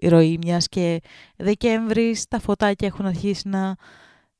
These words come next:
τα φωτάκια έχουν αρχίσει να κοσμούν τους δρόμους και τα μπαλκόνια του κόσμου. Επομένως, είπα να μπούμε λίγο σε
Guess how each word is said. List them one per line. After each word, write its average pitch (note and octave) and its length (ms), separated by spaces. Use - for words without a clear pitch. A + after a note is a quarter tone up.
τα G3+ 100
φωτάκια G#3+ 360
έχουν G#3+ 160
αρχίσει G3 300
να A3 80
κοσμούν G#3 480
τους E3 180
δρόμους D#3 520
και E3+ 100
τα E3 80
μπαλκόνια D#3 460
του - 100
κόσμου. E3 500
Επομένως, A3+ 760
είπα A#3+ 240
να A#3 80
μπούμε A3 240
λίγο A3 220
σε A3 180